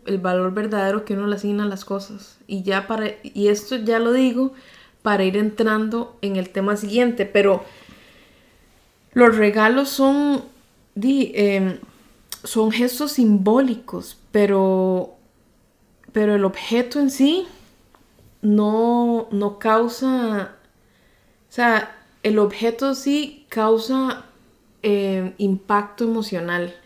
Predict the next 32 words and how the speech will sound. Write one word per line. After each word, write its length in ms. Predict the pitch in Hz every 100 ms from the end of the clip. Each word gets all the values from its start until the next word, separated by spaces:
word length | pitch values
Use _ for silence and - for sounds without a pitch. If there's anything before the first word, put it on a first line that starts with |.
| -
En 100 | 180
muchos 380 | 185 190 226 226
casos, 440 | 233 233 262 262
algunos 440 | 226 190 214 262
serios. 580 | 262 240 220 156 - - -
Y 220 | - 196 185
ya 120 | 185
voy 120 | 190
a 80 | 214
contar 480 | 226 214 214 226 - _ _ _ _ _ _ _ _
algunos 500 | 185 185 202 214 226
que, 400 | - 202 180 - - - - - - -
que 140 | - 190
leí 200 | 185 180
ahora. 380 | 180 185 185 -
Entonces, 500 | _ 208 214 254 254 - - - - _
eh, 180 | 220 220
digamos, 600 | 220 233 240 208 202 - _ _ _ _ _ _ _ _ _ _ -
en, 360 | 220 220 208
en 180 | 208 214
mi 140 | 214 208
caso, 380 | 233 247 262 294
y 80 | 240
ya 120 | 226
voy 140 | 233
a 100 | 247 240
decir 260 | 220 226 226
por 180 | 233
qué, 260 | - 247 240
en 160 | 214 214
mi 180 | 208 202
caso, 640 | - 233 240 285 277 -